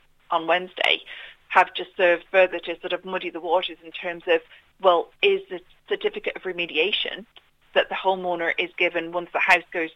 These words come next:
through the, uh, the scheme, comes out at the other end, that's what we're given, assuming that it's all signed off. But we need to know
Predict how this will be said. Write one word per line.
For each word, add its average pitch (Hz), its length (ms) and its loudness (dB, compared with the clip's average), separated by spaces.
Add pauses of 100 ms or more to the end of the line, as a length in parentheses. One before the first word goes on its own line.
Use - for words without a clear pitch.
through 165 260 -2 (500)
the, 175 280 4
uh, 156 280 6
the 180 140 -6
scheme, 185 420 -2 (100)
comes 196 260 0
out 175 120 4
at 147 80 -8
the - 120 -4
other 180 240 4
end, 170 320 4 (560)
that's - 320 6
what 185 180 -2 (360)
we're 175 180 4
given, 185 440 -2 (120)
assuming 175 460 -6
that 175 100 0
it's - 180 -6
all 175 180 -4
signed 160 280 -2
off. - 200 6 (520)
But 185 160 -2
we 214 160 0
need 196 300 -4
to 185 120 -10
know 165 200 2